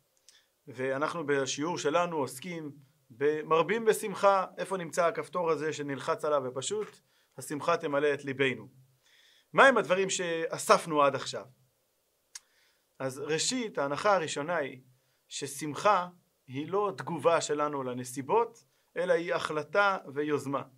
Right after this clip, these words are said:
זה בידינו. לא נתכחש לכך שנסיבות חיים,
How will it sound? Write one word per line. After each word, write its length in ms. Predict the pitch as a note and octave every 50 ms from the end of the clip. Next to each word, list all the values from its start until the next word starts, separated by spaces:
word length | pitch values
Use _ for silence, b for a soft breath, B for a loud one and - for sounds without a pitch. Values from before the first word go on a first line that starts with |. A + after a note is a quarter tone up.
| _ _
זה 280 | - B2 D3+ F3+ F3+ F3
בידינו. 640 | - D#3+ E3+ E3 D3 B2+ E3 E3 D#3 C#3+ A#2+ A2 - - _ _ _ _ _ _ _ _ _ _ b b b b b b b b b
לא 360 | F3 G3+ A#3+ B3+ B3+ B3 A#3+ A3
נתכחש 560 | F#3 D#3 - - D3+ - - F3+ G3+ F#3+ -
לכך 500 | C3+ B2 - D3 C#3 C3 C3 - - _ _ _ _ _ _ _ _ -
שנסיבות 680 | - - D3 C3+ C#3 C#3 C3+ - D#3 D3 B2 D#3 F#3 F#3
חיים, 540 | - - D#3 D#3 E3+ F3 E3+ D#3+ C#3+ B2+ B2